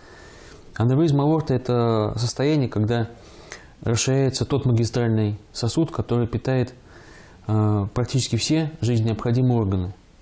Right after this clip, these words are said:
Это и головной мозг, и сердце, и внутренние органы, и конечности. Э, к сожалению, это заболевание, которое очень редко можно диагностировать обычному врачу, а тем более и,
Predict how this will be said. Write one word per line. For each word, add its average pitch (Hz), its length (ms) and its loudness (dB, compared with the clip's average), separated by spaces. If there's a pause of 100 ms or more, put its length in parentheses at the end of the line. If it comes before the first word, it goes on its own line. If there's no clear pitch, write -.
(120)
Это 110 340 -2
и 107 200 0
головной 117 400 2
мозг, 131 340 -2
и 101 120 -2
сердце, 131 560 0
и 101 480 0 (440)
внутренние 120 560 2
органы, 110 480 0
и 131 80 -2
конечности. - 640 -4 (1400)
Э, 101 560 0 (1300)
к - 60 -10
сожалению, 147 680 2 (520)
это 120 180 0
заболевание, 127 500 2
которое 127 340 0
очень 120 520 0
редко 139 300 0
можно 117 300 2
диагностировать 113 760 0 (260)
обычному 113 480 2
врачу, 113 360 0
а 107 80 0
тем 101 160 -2
более 113 280 2
и, 110 300 0